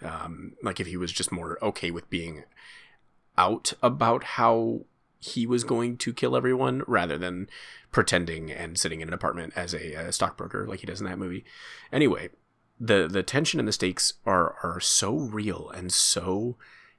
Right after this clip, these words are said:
constant throughout that movie, even though they're really small. Like, this is not a, "They're gonna take over the world" movie. This is a, "There's a mob boss and he's gonna kill me, and I need that not to happen" movie.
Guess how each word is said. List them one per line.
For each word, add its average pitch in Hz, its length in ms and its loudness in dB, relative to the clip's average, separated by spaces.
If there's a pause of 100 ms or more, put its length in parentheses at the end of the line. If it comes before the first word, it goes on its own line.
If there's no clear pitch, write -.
constant 113 600 0
throughout 95 180 2
that 80 140 -2
movie, 95 360 -4
even 147 220 2
though 160 160 0
they're 180 160 2
really 120 260 0
small. - 420 0 (400)
Like, 110 160 -2
this 110 180 2
is 104 140 2
not 107 320 0
a, 92 420 -2 (500)
"They're 110 280 2
gonna 101 120 2
take 98 160 0
over 92 140 2
the 82 60 -2
world" 82 220 -4
movie. 127 380 2
This 107 260 2
is 104 160 -2
a, 92 380 -2 (520)
"There's 98 180 2
a 101 60 2
mob 85 240 -4
boss 95 280 2
and 90 80 -4
he's 90 160 -4
gonna 78 180 -8
kill - 280 -8
me, 98 260 -2
and 95 160 -4
I 90 80 -2
need 95 240 -4
that - 180 -6
not 73 200 -8
to - 80 -6
happen" - 320 -8
movie. 80 320 -10